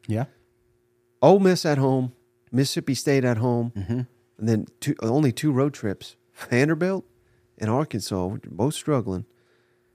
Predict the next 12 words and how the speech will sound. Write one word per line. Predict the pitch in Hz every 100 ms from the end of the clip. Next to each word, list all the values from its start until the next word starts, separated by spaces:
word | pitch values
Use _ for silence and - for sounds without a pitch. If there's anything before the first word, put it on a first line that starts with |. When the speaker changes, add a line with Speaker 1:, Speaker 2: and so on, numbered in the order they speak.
| _ _ _
Speaker 2:
New | 113 151
Mexico | 160 151 - 151
State | 135 - 123 117
at | 110
home, | 113 110 110 _ _ -
and | 107
then | 110
Alabama | 110 107 98 104 101 95
at | 95
home. | 104 104 104 - _ _ -
This | 127
is | 151 120